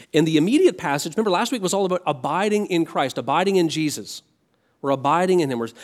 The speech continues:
we're tarrying in him. We're, we're residing in him. We're spending time with him. And this is really about closely cultivating our enduring bond with Jesus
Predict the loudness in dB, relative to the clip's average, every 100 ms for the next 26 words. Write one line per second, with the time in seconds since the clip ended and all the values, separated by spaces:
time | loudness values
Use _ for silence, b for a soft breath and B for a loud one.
0 | B -4 -4 -4 0 2 4 2 2 0
1 | -2 -4 -4 -8 B -2 0 0 0 0
2 | 0 0 0 0 0 -2 -4 -4 -4 -4
3 | -2 -2 -4 -6 -2 0 -2 -2 -6 -8
4 | B -4 -2 0 -2 -2 -2 -2 0 -2
5 | -4 -6 -8 -4 -2 -2 -4 -6 -6 -6
6 | -4 -6 -8 -8 -8 -10 -12 B B 0
7 | 2 0 -2 -4 -2 -2 -4 -2 -2 -2
8 | -4 -6 -8 -6 -6 -4 -6